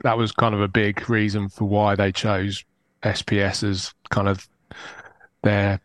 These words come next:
starting point for their, their framework, was because you could take everything that you do in stereo and carry on using it in,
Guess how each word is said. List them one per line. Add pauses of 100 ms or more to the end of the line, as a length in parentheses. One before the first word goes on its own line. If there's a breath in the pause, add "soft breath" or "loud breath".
starting
point
for
their, (320)
their
framework, (140)
was (140)
because (180)
you
could (500)
take
everything
that
you
do
in
stereo
and (1120)
carry
on
using
it
in,